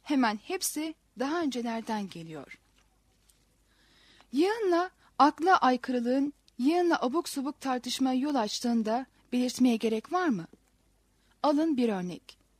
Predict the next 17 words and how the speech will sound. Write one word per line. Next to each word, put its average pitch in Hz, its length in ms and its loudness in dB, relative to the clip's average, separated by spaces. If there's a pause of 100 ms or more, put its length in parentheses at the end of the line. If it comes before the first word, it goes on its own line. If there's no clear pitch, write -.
(720)
Osmanlı 349 520 2
Sarayı'nda 190 720 -4 (380)
Ramazanları 302 840 2 (440)
huzur 320 400 0
dersleri 262 500 0
verilirmiş. 165 640 -8 (680)
Cevdet 302 440 0
Paşa'nın 269 480 0
anlattığına 233 640 0
göre, 208 420 -8 (880)
üçüncü 381 400 2
Selim'in 311 440 2
önünde 202 340 -2
verilen 247 420 0
bir 170 160 -8
derste 214 520 -6 (640)
müderrislerden 277 1120 0